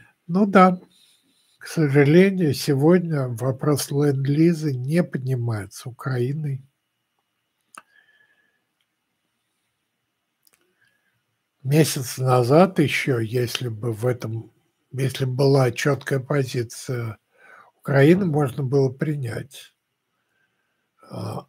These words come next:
а, закон о ленд-лизе новый. Но Украина не хотела и так,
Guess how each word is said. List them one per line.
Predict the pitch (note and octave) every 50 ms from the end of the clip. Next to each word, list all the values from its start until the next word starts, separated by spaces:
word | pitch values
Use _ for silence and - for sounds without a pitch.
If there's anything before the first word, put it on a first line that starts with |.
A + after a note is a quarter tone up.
| _ _ -
а, | - E3 D3 C#3 C3+ B2+ A#2 A2 G#2+ G#2+ G#2+ G#2+ A2 A2+ - B2 B2 A2+ A2 G#2+ A2 A2 A2 G#2+
закон | G#2+ A#2+ A#2+ A#2 - C3+ B2 A2 A2
о | A#2 A#2
ленд-лизе | A2+ A#2+ A#2+ A2 A2+ A#2+ B2 B2+ C#3+ D#3 E3+ D#3+ E3+ D#3 D3 B2+ A#2+ _ _ _ _ _ _ _ _ _ _ _ _ -
новый. | A#2+ A#2 B2 B2 A2+ G#2 G#2 G#2+ G2+ - _ _ _ _ _ _ _ _ _ _ _ _ _ _ _ _ _ _ _ _ _ _ _ _ _ _ _ _
Но | - B2+ B2+ D3 E3 F#3
Украина | F3+ - - F#3+ F#3 F#3 G3 G3 G3+ G3+
не | F#3+ F#3 G3 F3+
хотела | - - - F3 E3 C#3+ - - F#3 F#3+ G3 G3 F#3 E3
и | C#3+ C3+ C#3 D#3 D#3 D3+ C3+ A2+ A2 - - _ _ _ _ _ _ _ _ _ _ _ _ _ - - - - _ _ _ - _ _ _ _ _ _ _
так, | - D#3+ B2 A2+ A2 G2+ - - -